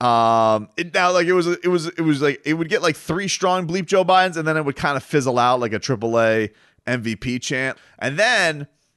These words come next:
it was, it was, I think this one I actually did hear from, from, from, uh, Donald Trump, where he got on the microphone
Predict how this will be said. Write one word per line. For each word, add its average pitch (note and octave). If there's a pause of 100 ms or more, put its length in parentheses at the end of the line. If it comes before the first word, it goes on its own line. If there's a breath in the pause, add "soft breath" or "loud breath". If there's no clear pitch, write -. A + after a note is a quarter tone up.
(200)
it D3
was, C#3
it C#3
was, C3
I B2+
think E3
this E3+
one F#3
I D3
actually C3+
did D3
hear B2
from, G#2
from, G#2
from, G#2
uh, G2+ (500)
Donald G#2
Trump, G2
where G2+
he A2 (960 soft breath)
got D#3
on C3+
the A#2
microphone G#2